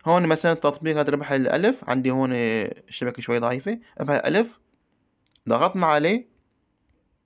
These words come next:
دخلنا عليه، وهون بنحط إعجاب حتى يصير، آه، تفاعل، ما كون شايفين. بننزل على هذا هو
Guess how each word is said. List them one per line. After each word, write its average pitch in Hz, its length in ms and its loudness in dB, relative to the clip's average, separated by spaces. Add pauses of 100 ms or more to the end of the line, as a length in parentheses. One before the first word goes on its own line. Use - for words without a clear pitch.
(1700)
دخلنا 170 340 0
عليه، 156 160 4
وهون 175 180 2
بنحط - 400 -4
إعجاب 151 520 0
حتى 143 360 -2
يصير، 147 580 -2
آه، 120 380 0
تفاعل، 170 800 -2 (260)
ما 123 80 -4
كون 123 180 -4
شايفين. 170 580 -4 (460)
بننزل 208 640 2 (800)
على 160 400 2 (400)
هذا 147 300 2
هو 127 340 -2